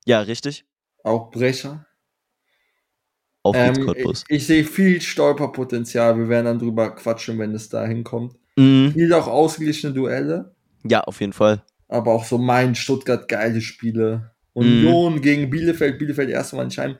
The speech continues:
Speaker 2: Aber ich sehe auch so Köln gegen Bayern. Ich sehe schon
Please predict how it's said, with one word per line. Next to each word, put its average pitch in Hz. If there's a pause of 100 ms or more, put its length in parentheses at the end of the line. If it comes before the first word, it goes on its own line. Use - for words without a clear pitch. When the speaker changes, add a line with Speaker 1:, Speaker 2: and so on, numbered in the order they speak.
(280)
Speaker 2:
Aber 151
ich 160
sehe 202
auch 226
so 190
Köln 226
gegen 196
Bayern. 220
Ich 175
sehe 190
schon 202